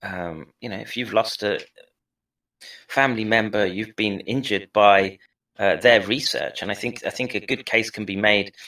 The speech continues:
that it was their research which brought that virus to Wuhan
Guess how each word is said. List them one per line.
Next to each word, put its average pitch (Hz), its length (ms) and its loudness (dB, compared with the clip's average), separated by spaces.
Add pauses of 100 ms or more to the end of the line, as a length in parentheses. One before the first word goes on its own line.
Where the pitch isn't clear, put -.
(260)
that 104 120 2
it - 140 0
was 98 180 -8
their 113 300 6
research 92 560 -2
which - 180 -8 (380)
brought 131 400 4
that 101 260 2
virus 98 440 2
to 101 100 -12
Wuhan 123 480 -8